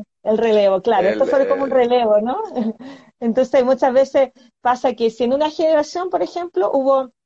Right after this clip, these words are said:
Speaker 1: crisis económica y esta generación, eh, lo pasó mal, ¿no? Y estuvieron con carencia, así, con dificultades para alimentarse, para darle un techo a los hijos,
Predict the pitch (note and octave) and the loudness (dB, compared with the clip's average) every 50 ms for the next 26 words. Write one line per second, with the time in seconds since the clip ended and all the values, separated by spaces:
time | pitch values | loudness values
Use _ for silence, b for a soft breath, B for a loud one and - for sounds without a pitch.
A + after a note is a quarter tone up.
0 | _ _ _ _ _ _ _ _ _ _ - B3+ C#4 - - C#4+ C4+ - B3 A#3+ | _ _ _ _ _ _ _ _ _ _ -6 -6 -6 -2 0 0 0 2 0 -2
1 | A#3 B3+ C#4 D4+ C#4 A#3+ G#3+ - - G#3 G#3 A#3 - - _ - A3+ A3 B3 A#3+ | 0 -2 -2 0 0 -2 -4 0 0 0 0 0 -2 -6 _ -6 -4 -2 -2 -2
2 | - C4 A#3+ - B3+ A#3+ A3+ A3+ A3+ A3+ - - B3+ B3+ C4 A#3+ A3+ _ _ _ | -4 -6 -6 -4 -6 -4 -2 -4 -4 -6 -4 -2 0 0 0 -2 -4 _ _ _
3 | _ _ _ _ _ _ - G3+ G3+ G3 G3+ G3 G3 G3+ F3+ - A3+ G#3 G#3+ A#3+ | _ _ _ _ _ _ -8 -6 -4 -2 -2 -2 -2 -4 -4 -2 -4 -2 -2 0
4 | B3+ B3 A3 G3 G3+ G#3+ A3+ A#3+ A#3 A3 G3+ F#3+ - G#3+ G#3+ G#3+ A3 A3 G#3+ G#3 | 0 0 0 0 -2 -2 -2 -2 -2 -2 -4 -4 -2 2 2 4 4 2 0 -2
5 | G3+ F#3+ G3 - G3+ G3 F#3 G3 F#3 G3+ G#3 A3 A3+ A3 A3 G#3+ G3+ - - G#3+ | -4 -8 -4 -4 -4 -2 0 -2 0 0 0 2 2 2 0 0 -4 -6 -4 -2
6 | G3 F#3+ F#3+ F#3+ F#3+ F#3+ - _ _ _ _ _ _ F#3+ F3+ - - G#3 G3+ G3+ | 0 2 2 2 0 -2 -6 _ _ _ _ _ _ -20 -16 -8 -6 -4 -4 -2
7 | G3 F#3 F#3+ F#3 F3+ - G3+ G3 F#3+ F#3+ F#3 F#3 F3+ F#3 F3+ G#3 - G#3+ F#3+ - | -2 -2 -4 -4 -4 -6 -6 -6 -4 -8 -8 -8 -8 -8 -8 -6 -6 -8 -8 -8
8 | G3 F3 - - G3+ G3+ G#3 G#3 G3+ G3+ G3+ G3 G3+ G3+ F#3 _ - F#3+ F#3 F#3 | -10 -12 -6 -4 -2 0 2 2 2 0 -2 -2 -4 -6 -8 _ -8 -4 -2 -2
9 | F#3 F#3 F#3 F#3+ F#3+ F#3+ F#3+ F#3 F3+ - G3 G3+ G3+ G3 G3 G3 G3 - G#3+ F#3 | -2 -2 -2 -4 -6 -6 -6 -8 -8 -6 -4 -4 -4 -2 -4 -6 -6 -8 -8 -6
10 | G3 F#3 F#3 F#3 F#3+ F#3 G3 F#3+ F#3+ F#3 - G3 F#3+ - G#3 G3 G3 F#3+ G3+ G#3 | -4 -4 -2 -2 -2 -2 -4 -6 -8 -8 -8 -10 -6 -6 -6 -4 -4 -4 -6 -6
11 | - - C4+ | -4 -4 -4